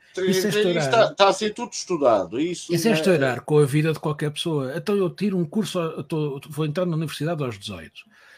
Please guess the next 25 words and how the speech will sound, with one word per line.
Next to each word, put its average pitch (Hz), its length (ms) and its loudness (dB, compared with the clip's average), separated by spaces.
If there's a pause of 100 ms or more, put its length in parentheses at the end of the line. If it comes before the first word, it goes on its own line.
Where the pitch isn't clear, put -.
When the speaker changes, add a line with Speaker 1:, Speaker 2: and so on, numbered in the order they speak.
(160)
Speaker 2:
Tiro 185 200 2
um 160 60 2
curso 208 580 -2
aos 180 140 0
vinte 170 220 -4
e 151 60 -2
dois. 110 600 -6
Depois 208 220 -2
tenho 180 220 0
aquela 165 260 0
porcaria 170 500 2
que - 80 -10
tenho 131 180 -4
que - 60 -14
fazer 143 180 -2
mais 131 240 -2
um 139 80 -4
ano 143 140 0
e 131 40 -2
dois, 170 280 0
depois 127 260 -4
o 120 140 -4
coisa, 160 420 0
e 120 60 -6
nananã, 139 400 -2